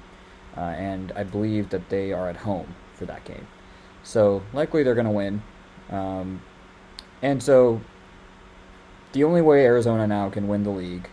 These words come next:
is we need to lose a game, and then they need to beat us head-to-head. And so two wins this week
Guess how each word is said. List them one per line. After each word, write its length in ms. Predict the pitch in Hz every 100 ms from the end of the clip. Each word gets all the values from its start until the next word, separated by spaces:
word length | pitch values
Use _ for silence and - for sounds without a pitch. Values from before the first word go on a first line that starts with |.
| -
is 220 | 98 98
we 100 | 104
need 120 | 123
to 80 | 139
lose 260 | 127 120 110
a 80 | 101
game, 340 | 95 92 92
and 140 | 95 101
then 120 | 104
they 80 | 104
need 160 | 104
to 60 | 95
beat 200 | 92 90
us 140 | 87
head-to-head. 480 | - - - 87 - - - - - - - - - - - - - -
And 260 | 104 104 101
so 180 | 101
two 260 | 98 - 135
wins 260 | 135 131 110
this 240 | 117 110
week 320 | 113 107 104